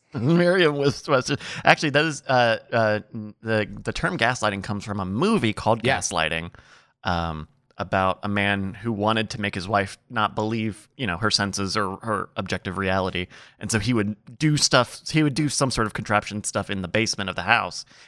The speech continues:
Speaker 2: and it would cause all the gas lamp, the gas lights to, like, fade and dim while he was working late in the lab one night.
Speaker 1: Yeah.
Speaker 2: And so that's where we get gaslighting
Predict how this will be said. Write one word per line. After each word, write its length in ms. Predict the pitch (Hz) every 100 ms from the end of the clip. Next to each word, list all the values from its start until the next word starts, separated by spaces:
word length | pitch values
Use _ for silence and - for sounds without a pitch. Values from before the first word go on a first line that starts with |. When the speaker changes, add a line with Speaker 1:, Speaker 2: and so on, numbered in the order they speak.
| -
Speaker 2:
and 80 | 120
it 20 |
would 100 | 107
cause 240 | 104 101
all 100 | 104
the 260 | 101 92 87 _
gas 380 | - 107 113 -
lamp, 340 | 110 98 90 -
the 140 | - 110
gas 300 | 113 123 -
lights 280 | 95 95 -
to, 180 | - 101
like, 180 | 82
fade 500 | - - 123 113 104
and 160 | 90 - - _ _ 117
dim 460 | 135 135 98 90 90 - -
while 160 | 107
he 160 | 101 101
was 200 | 92 87
working 500 | 104 98 101 92 85 _ _ _ _ _ _ -
late 340 | 117 110 101
in 120 | -
the 60 | 98
lab 280 | 98 101 92
one 160 | 87
night. 260 | 87 80 87 _ -
Speaker 1:
Yeah. 200 | 110 107
Speaker 2:
And 80 | 104
so 80 | 104
that's 280 | 98 98 -
where 120 | 90
we 80 | 87
get 180 | 82 -
gaslighting 560 | 90 82 - - -